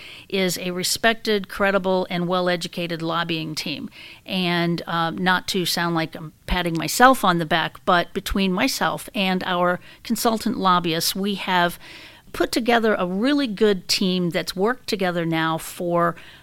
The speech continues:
fifteen years. And the two lobbyists on the ground in the Capitol are there every day. They're known by everybody that's in there. They're considered in the top five in the state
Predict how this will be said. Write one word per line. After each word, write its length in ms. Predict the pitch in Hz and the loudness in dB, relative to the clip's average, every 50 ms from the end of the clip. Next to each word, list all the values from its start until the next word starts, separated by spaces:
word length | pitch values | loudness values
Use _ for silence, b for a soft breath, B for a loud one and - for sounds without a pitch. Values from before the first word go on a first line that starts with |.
| B B B _ | B B B _
fifteen 460 | - - 254 254 - - 247 220 208 202 | -2 0 0 0 2 0 0 2 2 2
years. 400 | 202 247 254 - - - - B B B B B B B - | 2 2 0 0 -2 -6 -6 B B B B B B B -6
And 680 | - 202 190 190 190 185 185 190 185 185 180 175 165 - - - - - - - _ - | -4 -2 0 2 2 2 4 4 4 2 2 0 -2 -4 -12 -16 -20 -20 -20 -20 _ -14
the 240 | - 220 196 202 190 | -10 -6 -2 -2 -2
two 200 | - - 269 254 | 0 0 0 2
lobbyists 760 | 233 220 214 208 208 202 214 208 208 202 190 - - - - - - | 2 2 4 4 4 4 4 4 4 2 2 0 -4 -4 -6 -6 -4
on 160 | 185 180 185 | -2 0 0
the 80 | 180 170 | 0 0
ground 440 | 175 185 190 196 196 202 202 190 | 0 2 2 4 4 4 2 2
in 200 | 208 190 185 180 | 0 -2 -2 -2
the 60 | 175 - | -4 -4
Capitol 640 | - - 190 190 196 - 196 196 190 185 185 180 B B B B B B | -4 -2 -2 0 0 0 2 2 2 2 0 -2 B B B B B B
are 140 | 196 196 185 | 0 0 2
there 260 | 185 170 170 170 - | 2 0 0 0 0
every 300 | - 220 220 214 233 247 | 2 2 2 2 2 -2
day. 480 | 220 214 214 208 202 202 202 202 202 - B B B B B B | 0 2 2 4 4 4 2 0 -2 -6 B B B B B B
They're 180 | - 190 185 185 | 0 2 2 4
known 540 | 180 185 185 185 190 190 196 208 214 220 - - - _ _ _ _ - | 4 4 4 4 4 4 2 0 0 -2 -6 -10 -20 _ _ _ _ -2
by 300 | - 180 175 165 - - - | 0 2 2 2 2 2 2
everybody 560 | 226 208 208 220 220 190 202 202 196 196 190 | 2 2 4 2 2 2 2 2 2 2 0
that's 240 | 175 185 165 - 190 | 0 -2 -4 -2 -2
in 140 | 190 185 180 | 0 0 0
there. 200 | 180 180 180 175 | 0 0 0 0
They're 160 | 165 175 165 | -2 -2 -4
considered 800 | 170 - 180 165 - - 247 254 240 214 196 196 185 180 170 | -4 -4 -6 -4 -2 0 0 0 2 2 0 0 -2 -4 -6
in 160 | - 202 185 180 | -6 -4 -4 -4
the 80 | 175 | -4
top 320 | 170 - 180 170 - - - | -4 -6 -4 -6 -6 -8 -6
five 520 | - 190 170 170 170 165 175 170 165 - B B B B B B B | -4 0 2 2 2 2 2 0 -2 -8 B B B B B B B
in 200 | - 202 196 196 | -4 -2 0 0
the 80 | 190 175 | 0 0
state 640 | - - - - 190 185 185 180 180 185 - - | -2 -4 -2 0 0 2 2 2 0 -2 -4 -8